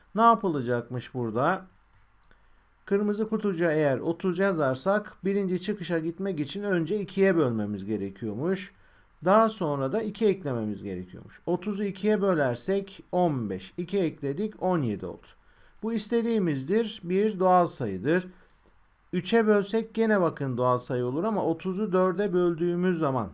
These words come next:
şurada üçüncü çıkış için otuzu dörde böldüğümüz zaman yedi buçuk yapar. Buna da dört eklediğimiz zaman on iki buçuk yap-, on bir buçuk yapar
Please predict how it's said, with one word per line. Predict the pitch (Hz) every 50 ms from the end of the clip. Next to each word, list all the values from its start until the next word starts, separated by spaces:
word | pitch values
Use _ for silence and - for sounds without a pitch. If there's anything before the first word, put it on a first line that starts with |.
| - _ _
şurada | _ - 165 156 127 131 160 151
üçüncü | 151 135 - - 160 151 151 143 160 156 151 - - - _ _ _ _ _ _ _
çıkış | - 151 - - 156 127 127
için | 117 107 - 156 160 180 190 190 190 - _ _ _ _ _ _
otuzu | - 147 147 147 - 180 175 170 226 208
dörde | 175 196 190 190 180 185 208 196
böldüğümüz | 185 196 190 190 170 175 190 196 202 240 240 214
zaman | 233 220 208 185 156
yedi | 139 143 156 156 190 175
buçuk | 160 151 151 - 113 -
yapar. | 117 104 - 113 104 - - _ _ - _ _ _ _ - - - - -
Buna | 147 156 180 180
da | 190 196 165 170
dört | 196 208 214 214 220
eklediğimiz | 202 185 190 170 165 147 139 135 127 123 120 117 113 104
zaman | 107 110 104 107 123 151 185 208 202 - - _ - _ _ _ _ _ _ _ _ - - - _ _ _ _ _ -
on | 143 160 185 202
iki | 208 202 - 214 208
buçuk | 185 202 196 202 - 196 -
yap-, | 202 196 196 196
on | - - 180 196 196 202
bir | 208 208 196
buçuk | 196 196 196 214 208 208
yapar | 202 202 196 - 208 208 208 208 -